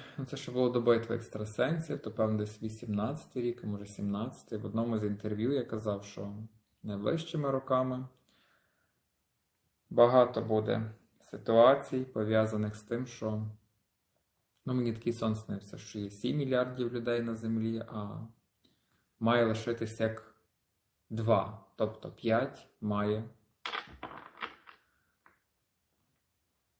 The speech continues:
п'ять мільярдів має бути як вичищено. Всі низьковібраційні створіння,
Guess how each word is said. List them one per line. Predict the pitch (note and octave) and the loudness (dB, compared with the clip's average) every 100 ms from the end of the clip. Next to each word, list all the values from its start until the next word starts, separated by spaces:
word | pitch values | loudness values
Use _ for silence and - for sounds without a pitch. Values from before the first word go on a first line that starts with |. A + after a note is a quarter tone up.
| _ _ _ | _ _ _
п'ять | - C#3 C#3+ | 6 8 8
мільярдів | C3+ B2 B2+ B2+ B2 | 4 8 8 8 2
має | A#2+ A#2 A2+ | 0 2 2
бути | A#2 A#2 | 0 -2
як | A2+ A2+ | -4 -4
вичищено. | A2 A#2+ A#2+ - A2 - - G#2+ G2+ - G#2+ _ _ _ _ _ _ _ | 2 6 6 4 -8 -8 -6 -6 -6 -8 -16 _ _ _ _ _ _ _
Всі | - - B2+ | -10 -2 0
низьковібраційні | A#2+ A#2 - A#2 A#2 A#2+ A#2 - A#2 A2 G#2 G2+ G#2+ - _ | 0 -2 -4 -2 2 4 2 0 0 2 2 0 -4 -10 _
створіння, | - - A2 A2 G#2+ G#2 G2+ G2+ | -14 -6 0 2 2 0 -2 -4